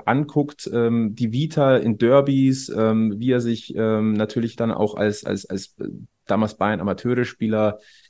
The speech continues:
natürlich sehr, sehr emotional präsentiert hat. Es gibt das Foto aus der Allianz Arena vom, von der Relegation sechzig gegen Regensburg, äh, wo er gesagt hat, ähm, ja, Glückwunsch Jan und München ist rot.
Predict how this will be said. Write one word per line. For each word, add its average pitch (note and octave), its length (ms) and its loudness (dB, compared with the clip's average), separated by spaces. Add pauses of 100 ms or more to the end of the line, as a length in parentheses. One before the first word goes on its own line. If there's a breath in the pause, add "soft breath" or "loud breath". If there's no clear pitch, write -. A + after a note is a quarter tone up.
(140)
natürlich G#2+ 360 -2
sehr, G#2+ 180 4
sehr G#2+ 100 0
emotional G#2 580 0
präsentiert A2 540 -2
hat. G#2+ 140 0
Es - 140 -10
gibt - 200 -2
das G#2+ 120 0
Foto C3 340 2
aus A2 220 2
der - 100 -8
Allianz G#2+ 420 2
Arena G#2+ 280 4
vom, G2+ 220 0
von A2 120 2
der G2+ 80 4
Relegation G#2 560 0
sechzig G#2 400 -4
gegen G2+ 160 -2
Regensburg, G2+ 800 0
äh, G2+ 60 -8
wo G2 580 -2
er F#2+ 80 0
gesagt G2+ 300 -2
hat, G2 180 -2
ähm, F#2 640 -2
ja, G2 300 0
Glückwunsch A2+ 520 0
Jan G2+ 300 4
und G2 220 0
München A2 280 0
ist F2 180 -6
rot. A#2 220 0